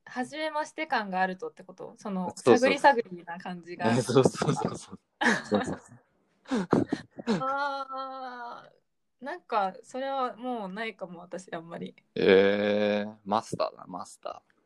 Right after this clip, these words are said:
Speaker 1: <laughs> え、そこ、
Speaker 2: いや、
Speaker 1: そっか。
Speaker 2: アプリとかみんな使ってるし、全然公言するんだけど、
Speaker 1: うん。うんうん。
Speaker 2: なんか、や-、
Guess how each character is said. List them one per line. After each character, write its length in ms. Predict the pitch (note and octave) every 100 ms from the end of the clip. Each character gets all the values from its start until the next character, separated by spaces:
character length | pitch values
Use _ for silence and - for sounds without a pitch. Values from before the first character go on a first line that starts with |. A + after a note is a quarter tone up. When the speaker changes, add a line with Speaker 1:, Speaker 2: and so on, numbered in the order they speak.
| _
Speaker 1:
<laughs> 1000 | G#4 - - G4 - F#4+ - - - D4 - _ _ _ - - C5+ G4 _ _ _ D4 B3 C4+ _ B3
え、 100 | A#3 G3+ -
そ 100 | B3+
こ、 140 | -
Speaker 2:
い 20 |
や、 200 | A#2 A2+ -
Speaker 1:
そ 60 |
っ 20 |
か。 60 | -
Speaker 2:
ア 60 | -
プ 160 | E4+
リ 120 | F3 A#2+
と 100 | A2+
か 300 | A2 G2+ F#2+
み 120 | A#2+
ん 60 | D#3+
な 120 | E3
使 220 | - -
っ 80 | -
て 200 | - E3
る 100 | E3
し、 500 | - G#2+ F#2+ E2+ - _ -
全 160 | B2+
然 160 | B2+ C3
公 240 | - C3+ B2+
言 200 | C#3 C3+
す 160 | -
る 140 | B2+ B2+
ん 160 | A2+
だ 120 | G2 -
け 140 | F2+
ど、 380 | F2+ E2+ D2+ - _ _ _ _
Speaker 1:
う 40 | B3+
ん。 40 |
う 40 | B3+
ん 40 |
う 20 | A3 G#3 G#3
ん。 80 | F#3+ - _
Speaker 2:
な 80 | C3
ん 80 | C3
か、 300 | F#2+ F2+ - _ _ -
や-、 140 | C3